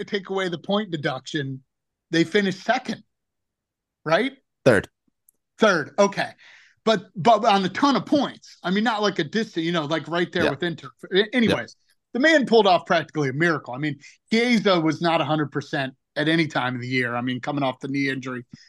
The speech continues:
Speaker 1: Vlahovic basically, I don't know what's wrong with him. He just is a disaster. I mean, you're starting guys like Cuadrado and De Si-, De Gio still, and,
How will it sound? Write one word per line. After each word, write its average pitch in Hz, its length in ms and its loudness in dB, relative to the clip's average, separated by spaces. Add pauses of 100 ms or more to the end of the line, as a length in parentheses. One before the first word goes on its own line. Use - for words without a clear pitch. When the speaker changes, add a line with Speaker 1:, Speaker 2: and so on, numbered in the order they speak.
(140)
Speaker 1:
Vlahovic 165 600 2
basically, 139 640 -4 (120)
I 147 120 0
don't 147 120 -2
know 135 120 -4
what's 131 200 -8
wrong 123 280 -2
with 123 120 -8
him. 123 200 -6
He 123 100 -6
just 117 260 -14 (220)
is 143 140 -4
a 139 60 -2
disaster. 135 680 -2 (340)
I 170 60 0
mean, 175 100 6
you're 202 140 6
starting 175 400 0
guys 151 300 0
like 147 180 -2
Cuadrado 147 680 0
and 123 80 -8
De 110 100 -16
Si-, 170 280 -2
De 143 300 -6
Gio 175 400 2
still, 147 500 -2
and, 117 180 -10